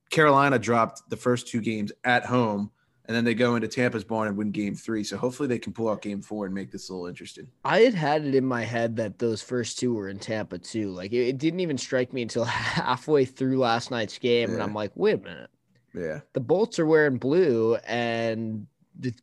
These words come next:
Speaker 2: the crowd's chanting, "Let's go Bolts," or whatever. And I was like, "Damn, I guess they really did drop the first two at home." So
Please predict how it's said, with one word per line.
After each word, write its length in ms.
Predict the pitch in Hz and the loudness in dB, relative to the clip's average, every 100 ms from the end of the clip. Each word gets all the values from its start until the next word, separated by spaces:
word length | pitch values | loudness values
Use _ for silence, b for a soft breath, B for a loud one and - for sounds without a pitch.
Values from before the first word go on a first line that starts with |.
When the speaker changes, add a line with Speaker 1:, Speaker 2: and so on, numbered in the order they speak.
| - | -8
Speaker 2:
the 180 | 175 139 | -4 -4
crowd's 540 | - 139 143 156 143 | 0 2 4 4 0
chanting, 500 | - 143 131 127 127 | -4 -2 -2 0 0
"Let's 220 | 131 127 | 0 -2
go 200 | - 135 120 | 2 4 4
Bolts," 460 | 120 131 156 - | 2 2 0 -4
or 60 | 110 | -6
whatever. 380 | 107 101 104 107 | -2 -2 -2 -2
And 80 | 107 | -4
I 60 | 104 | -6
was 140 | 104 | -4
like, 200 | 107 101 - | -6 -6 -4
"Damn, 260 | 113 165 | -2 -2
I 80 | 95 | -2
guess 180 | 95 - | -6 -4
they 160 | 135 117 | -2 0
really 280 | 131 127 | 0 0
did 260 | 113 123 156 | 2 0 -2
drop 320 | 127 101 95 | -2 -4 -4
the 80 | 98 | -12
first 380 | - 98 101 - | -12 -10 -10 -8
two 140 | 98 | -8
at 60 | 92 | -6
home." 380 | 98 95 95 98 | -8 -10 -12 -14
So 400 | - 95 95 | -10 -8 -8